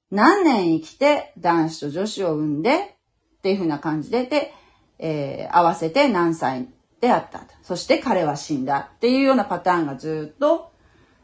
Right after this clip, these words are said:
あるんですけども、この十人、十人出てくるんですね、ここにね。アダム、セツ、エノシュ、えー、カイナ、そして、マハ-、マハラエル、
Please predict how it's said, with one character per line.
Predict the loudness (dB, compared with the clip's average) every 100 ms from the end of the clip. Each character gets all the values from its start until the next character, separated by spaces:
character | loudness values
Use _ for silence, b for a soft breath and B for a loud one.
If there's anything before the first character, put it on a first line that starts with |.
| -6
あ | -2
る | -2
ん |
で | -4
す | -8
け | -12
ど | -12
も、 | -10
こ | -4
の | -4 b b _
十 | -8 0 4 4
人、 | 2 0 -2 -6 _
十 | -6 -2 2
人 | 2 2 -2
出 | -4 -6
て | -6
く |
る | -8
ん |
で | -10
す | -10
ね、 | -12
こ | -10
こ | -10
に | -8 -4
ね。 | -4 -4 -10 _
ア | 2 4
ダ | 4
ム、 | 0 -4 -12
セ | -4 -2 -2
ツ、 | -8 -14 -12 -6
エ | -4
ノ | -2 -4
シ | -8
ュ、 | -18 -20 _ _ _ _ _ _ _ -16
え | -16 -16 -20 _ _
ー、 | _ _ _ _ _ _ _ _
カ | -2 0
イ | 0 -4
ナ、 | -10 _ _ _ _ -16
そ |
し | -14 -8
て、 | -10 -10 _ _ _ _ _ _ _ _
マ | -10
ハ-、 | -2 0 -2 -6 -12
マ | -8
ハ | -2 0
ラ | 0
エ | -2
ル、 | -10